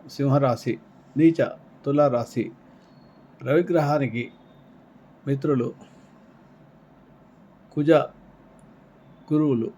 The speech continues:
బుధ గ్రహాలు అవుతాయి, చంద్రుడు అవుతాడు. అలాగే శత్రుగ్రహాలు శని, శుక్రులు అవుతారు. అలాగే చంద్రగ్రహానికి స్వక్షేత్రము కర్కాటకము,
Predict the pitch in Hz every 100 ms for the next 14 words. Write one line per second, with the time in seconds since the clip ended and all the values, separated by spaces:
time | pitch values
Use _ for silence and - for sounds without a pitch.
0 | - - - - 151 151 127 - - -
1 | - 139 143 131 113 - 123 123 117 -
2 | - 143 147 139 117 - 120 113 113 -
3 | - - - - - - - - - -
4 | - 135 156 151 - - - 151 143 175
5 | 175 147 123 131 - - - - - 147
6 | 151 139 156 - 135 - - - - -
7 | - - - 135 131 117 - - - -
8 | - - - - - - - - - -
9 | 143 165 156 139 - - - - - -
10 | - - 139 143 180 165 135 156 127 123
11 | 113 - - - - - - - - 147
12 | 135 170 - 135 127 - 139 143 151 139
13 | 120 117